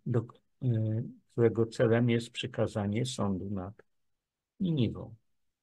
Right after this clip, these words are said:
Więc widzimy, że i uczymy się z tych ksiąg bardzo wiele, że Bóg,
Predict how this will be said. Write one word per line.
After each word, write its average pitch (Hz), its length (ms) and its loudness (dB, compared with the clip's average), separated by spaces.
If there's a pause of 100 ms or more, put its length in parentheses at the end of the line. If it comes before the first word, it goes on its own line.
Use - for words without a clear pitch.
(880)
Więc 147 360 2 (420)
widzimy, 135 760 6 (640)
że 127 560 6 (720)
i 139 100 0
uczymy 202 460 6
się 160 160 4
z - 100 -4
tych 139 200 -2
ksiąg 175 500 2
bardzo 131 440 4
wiele, 107 480 2 (800)
że 123 300 4
Bóg, 202 480 2